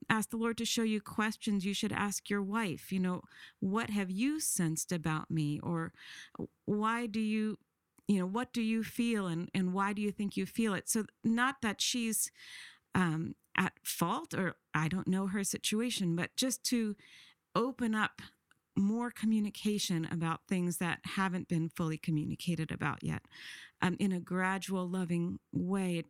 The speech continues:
always praying for the Holy Spirit to guide you, and, and bless yourself with holy water. And don't let the, you know, the evil one derail what is a work of grace in your marriage.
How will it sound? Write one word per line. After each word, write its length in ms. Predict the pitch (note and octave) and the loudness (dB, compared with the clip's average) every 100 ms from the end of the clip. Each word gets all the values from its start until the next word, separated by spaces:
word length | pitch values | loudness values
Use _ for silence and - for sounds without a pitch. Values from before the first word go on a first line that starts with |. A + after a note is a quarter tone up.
| - | -6
always 600 | G3+ A3+ A#3 A3 F#3+ F3+ | -2 -2 0 0 0 -2
praying 440 | - - G#3+ F#3+ F3+ | -4 0 2 2 0
for 120 | F3 | -2
the 120 | E3+ | -2
Holy 240 | F3+ F3 | -2 0
Spirit 480 | E3+ - G3+ F#3 F3+ | 0 0 0 -2 -2
to 100 | F#3 | -4
guide 380 | - E3+ E3 D#3 | 0 0 0 0
you, 80 | D#3+ | 0
and, 260 | - E3+ - - - - - | 0 0 -2 -14 -18 -6 0
and 200 | F#3+ F#3+ | 0 2
bless 340 | A3 B3 - | 0 0 0
yourself 400 | B3+ - B3 A3+ | 0 0 -2 0
with 140 | A#3 | -4
holy 360 | - A3+ A#3 A#3 | -2 -2 0 0
water. 280 | E3+ D3 C3+ | 0 0 0
And 180 | D3 - | -2 0
don't 260 | G3+ A3 - | 2 2 2
let 300 | B3 A#3 - - | 0 -2 -8 -4
the, 500 | G3+ G#3+ G#3 G3+ - - _ | 0 0 0 -2 -4 -10 _
you 100 | G3+ | 2
know, 120 | F#3+ | 2
the 160 | F#3 - | 0 0
evil 380 | A3+ B3+ A#3 F#3+ | 0 2 0 0
one 400 | E3+ E3 D#3+ E3+ - - - | 0 2 0 -2 -12 -6 -2
derail 840 | F3 G3 F3+ G3 G#3+ G3 E3+ E3+ - | 0 0 0 0 0 0 -2 -4 -2
what 180 | F3+ | 0
is 140 | F3 E3+ | 2 0
a 60 | |
work 280 | F3 F#3 - | -2 -2 -2
of 180 | F3+ D#3+ | -4 -4
grace 460 | - F3 E3 D3+ - | -2 0 0 0 2
in 180 | D#3+ | 2
your 140 | D#3 D#3 | 2 2
marriage. 640 | D#3 D#3 D3+ - - - | 0 -2 -4 -4 -4 -6